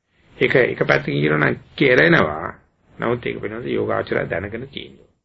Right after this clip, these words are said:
ඒක කියන්නේ හරියට, අ, අශ්ව කරත් එක අශ්වෝ යුගල යුගල බැඳලා ඉඳද්දී ඒ දෙන්න දෙපැත්තට අදින්න ගත්තොත්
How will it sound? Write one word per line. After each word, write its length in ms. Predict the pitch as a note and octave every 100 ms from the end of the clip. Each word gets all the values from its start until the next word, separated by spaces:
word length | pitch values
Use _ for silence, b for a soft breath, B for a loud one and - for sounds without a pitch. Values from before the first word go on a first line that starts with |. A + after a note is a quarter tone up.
| _ _ _ _ _ _ _ _ -
ඒක 240 | A#2 A2
කියන්නේ 300 | - G#2 A2
හරියට, 340 | G#2+ G#2+ G#2+ B2+ A#2+ A#2+ _ _ _ _ _ _ _ _ _ _ B B B B -
අ, 120 | A2 G2 F#2+ F#2+ G2 - - _ _ _ _ _ -
අශ්ව 260 | - C#3+
කරත් 320 | C#3 A#2+ - B2+
එක 140 | - C#3+ A2+ - _ _ _
අශ්වෝ 600 | - G#2+ - C3+ A#2+ A#2+ - _ _ _ -
යුගල 300 | A#2+ A#2 B2
යුගල 240 | A#2+ B2
බැඳලා 320 | A2 A2 A#2 A#2+
ඉඳද්දී 500 | A#2 G#2+ G#2 C3 C#4 - B B -
ඒ 300 | C3 B2 A#2
දෙන්න 340 | B2 B2+ D3 C#3
දෙපැත්තට 420 | C3+ F3+ E3+ F#3+
අදින්න 320 | C3 A#2+ A2
ගත්තොත් 480 | G#2+ A2 - F#3+